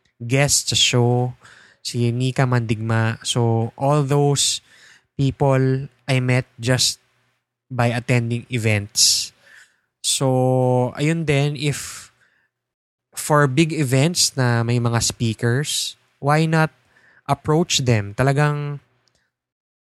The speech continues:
tapangan nyo yung sarili, kapalan yung mukha, mukha nyo and approach them and talk about yourself, your business, and ask for tips. Um, usually naman,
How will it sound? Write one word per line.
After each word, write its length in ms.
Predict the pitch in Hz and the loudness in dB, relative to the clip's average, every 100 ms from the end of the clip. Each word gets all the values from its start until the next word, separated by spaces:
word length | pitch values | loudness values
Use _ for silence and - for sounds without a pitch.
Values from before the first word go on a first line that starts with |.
| _ _ | _ _
tapangan 480 | 160 - 160 160 160 | -4 0 0 0 0
nyo 80 | 160 | 0
yung 120 | 156 | 0
sarili, 280 | 156 139 127 | 0 0 0
kapalan 400 | 151 175 175 175 | 0 0 0 0
yung 120 | 170 | 0
mukha, 420 | 160 147 131 131 143 | 0 2 2 0 -4
mukha 440 | 131 143 - 131 127 | -2 0 2 2 2
nyo 400 | 117 110 117 139 - _ _ _ _ | 2 0 -2 -4 -12 _ _ _ _
and 640 | - 120 117 117 117 113 110 - _ _ _ 147 | -2 0 2 0 -2 -4 -10 -16 _ _ _ -6
approach 400 | - 208 247 - | 0 0 0 0
them 320 | 127 110 107 | 2 0 -2
and 560 | 113 117 113 113 113 - _ | -2 0 0 -2 -6 -12 _
talk 220 | - 135 | -2 2
about 320 | 139 127 131 - _ _ _ 120 | 2 2 0 -2 _ _ _ -4
yourself, 500 | 117 - 160 190 - | -2 0 2 0 0
your 140 | 120 | 0
business, 640 | 110 131 - 175 214 - - - - - _ | 2 0 0 -2 -2 -4 -8 -16 -20 -20 _
and 640 | - 113 110 110 110 110 117 | -2 0 0 0 -2 -6 -2
ask 320 | 131 - - | 0 0 -2
for 180 | 135 123 | -2 -2
tips. 640 | - 180 - - - - - _ - - _ _ - | 0 -2 0 0 0 -2 -10 _ -20 -20 _ _ -2
Um, 880 | 120 117 113 113 110 110 113 110 113 - | 2 2 2 0 -2 -4 -8 -12 -14 -4
usually 400 | 151 160 180 175 | 0 2 2 2
naman, 800 | 175 180 175 160 139 117 104 | 2 2 0 -2 -8 -12 -18